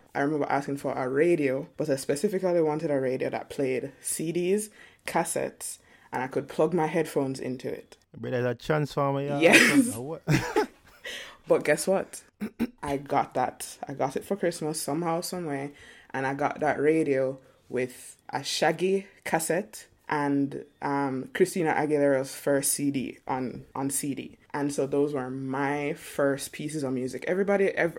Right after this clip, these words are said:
Speaker 1: all the other music was mommy or daddy's own, but those two were mine. And
Speaker 2: Yeah.
Speaker 1: so it was very special to me, and I used to rinse, every, my radio would not turn off.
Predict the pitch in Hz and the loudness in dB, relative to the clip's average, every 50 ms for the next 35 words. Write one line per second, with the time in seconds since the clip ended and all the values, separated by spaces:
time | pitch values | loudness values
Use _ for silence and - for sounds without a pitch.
0 | - - 165 175 175 175 - 160 175 160 160 156 160 156 160 156 160 143 143 143 | -2 0 0 2 2 2 2 2 2 2 2 0 0 0 -2 0 0 0 0 0
1 | 135 135 135 139 139 135 131 127 139 135 131 127 131 135 139 131 131 135 139 139 | 0 -2 -2 0 0 0 0 -2 -2 -2 -2 -2 -2 -2 -2 -4 -6 -6 -6 -4
2 | 123 120 131 131 131 131 135 143 151 - - - 175 156 135 131 127 123 101 85 | -4 -4 -4 -6 -4 0 2 2 2 0 -2 -4 -2 -2 -2 -2 -2 -4 -4 -4
3 | 64 - - - - - - - - - 139 143 143 156 127 139 143 139 135 139 | -6 -6 -10 -12 -16 -20 -20 -16 -8 -4 -2 0 2 2 2 2 0 -2 -2 2
4 | 147 143 147 156 151 - - 147 143 - 147 143 143 - 139 143 135 135 131 131 | 2 4 4 4 2 0 -6 -4 -2 -2 -2 -2 -4 -4 -4 -4 -2 -2 -2 -2
5 | 131 139 143 139 - 139 127 127 123 - _ _ - - 131 135 139 151 170 180 | -2 -2 -2 -4 -4 -8 -8 -8 -12 -20 _ _ -12 -8 -6 -4 0 2 2 4
6 | 180 175 170 165 - - - - - - - 151 - - - 175 175 165 - - | 4 4 2 2 2 2 2 2 0 -2 -8 -6 -2 2 4 4 4 4 0 -2
7 | - 143 143 143 143 151 165 165 160 165 175 175 - - 147 139 135 139 135 135 | -6 -2 -2 0 2 4 4 4 4 4 4 4 4 2 0 0 0 0 -2 -2
8 | - - - 135 127 127 123 127 127 - - - | -2 -4 -4 -4 -4 -4 -4 -8 -8 -10 -14 -18